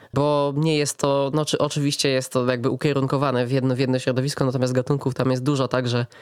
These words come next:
trzeba się konkretnie zatykać, e, z jednej, e, z jednej strony, tylko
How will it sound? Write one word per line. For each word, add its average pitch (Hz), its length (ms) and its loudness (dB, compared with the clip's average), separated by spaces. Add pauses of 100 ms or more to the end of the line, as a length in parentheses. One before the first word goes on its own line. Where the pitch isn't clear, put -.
(180)
trzeba 139 320 0
się 123 260 0 (220)
konkretnie 131 580 0
zatykać, 120 560 -2 (340)
e, 139 40 2 (560)
z 120 80 -2
jednej, 127 500 0
e, 123 200 0
z 120 60 -4
jednej 131 280 0
strony, 139 360 -2
tylko 123 340 -2